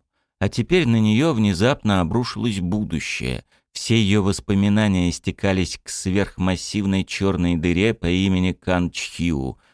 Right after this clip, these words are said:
Сталкиваясь друг с другом, воспоминания объединялись, те, что побольше, поглощали более мелкие.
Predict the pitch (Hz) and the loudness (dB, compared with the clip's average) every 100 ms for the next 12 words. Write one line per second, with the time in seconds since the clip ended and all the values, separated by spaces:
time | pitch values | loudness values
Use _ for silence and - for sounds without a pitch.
0 | _ - - 101 104 95 95 90 85 92 | _ -12 -2 0 0 0 0 0 -2 -2
1 | 82 78 95 104 95 95 85 - - 95 | -2 -2 -2 0 0 0 -2 -6 -6 -4
2 | 95 - 98 98 95 104 98 92 92 85 | -4 -2 0 2 2 0 0 0 0 -2
3 | 80 90 90 90 87 107 101 98 82 - | -4 -4 -2 0 2 0 0 -2 -4 -8
4 | - _ _ - 110 - 101 104 90 104 | -14 _ _ 0 0 0 0 0 2 0
5 | - 98 82 92 90 - 90 90 82 87 | 0 -4 -2 0 0 0 0 0 0 2
6 | 90 85 82 62 64 - 62 52 | 2 2 0 -2 -6 -8 -8 -10